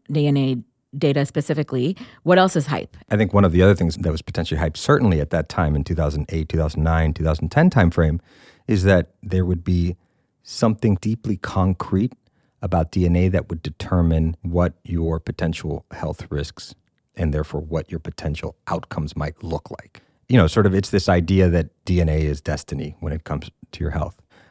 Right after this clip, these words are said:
Speaker 2: Now, that's certainly true in some subset of diseases, the subset of diseases that are known to be monogenic.
Speaker 1: Right. So single factorial driving it.
Speaker 2: Exactly.
Speaker 1: Right.
Speaker 2: When there is a mutation in a gene that results in a
Speaker 1: Mm-hmm.
Speaker 2: specific condition like a sickle cell anemia.
Speaker 1: Right,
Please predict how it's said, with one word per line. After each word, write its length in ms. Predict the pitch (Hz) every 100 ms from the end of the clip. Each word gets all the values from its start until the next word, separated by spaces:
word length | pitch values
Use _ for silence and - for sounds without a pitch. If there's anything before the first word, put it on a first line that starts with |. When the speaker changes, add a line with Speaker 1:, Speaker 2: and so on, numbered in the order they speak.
| -
Speaker 2:
Now, 100 | 135
that's 160 | 139 139
certainly 300 | 226 247 151
true 280 | - 123 104
in 100 | 85
some 260 | - 101
subset 560 | 80 - 127 151 - -
of 100 | 87
diseases, 540 | 95 85 78 - - _
the 100 | -
subset 420 | - 165 - 139
of 80 | 110
diseases 460 | 95 90 90 90 80
that 100 | 82
are 80 |
known 320 | 78 82 82 80
to 100 | 76
be 240 | 78 76
monogenic. 800 | - 78 78 78 69 - 71 - -
Speaker 1:
Right. 260 | 151 -
So 100 | -
single 380 | 160 208 185 180
factorial 560 | 175 165 - 156 147 147
driving 380 | 147 156 151 151
it. 100 | 151
Speaker 2:
Exactly. 420 | 80 76 69 -
Speaker 1:
Right. 80 | 80
Speaker 2:
When 100 | 85
there 120 | 85
is 140 | 82
a 20 |
mutation 500 | 85 78 107 95 90
in 80 | 85
a 60 | 80
gene 340 | - 82 82
that 100 | 78
results 400 | 78 78 82 180
in 60 | 170
a 20 |
Speaker 1:
Mm-hmm. 140 | 175 175
Speaker 2:
specific 320 | 175 175 202
condition 500 | - 73 71 - 69
like 200 | 71 73
a 40 |
sickle 300 | - - 80
cell 220 | 73 76 71
anemia. 560 | 73 85 78 73 73 69
Speaker 1:
Right, 240 | 156 139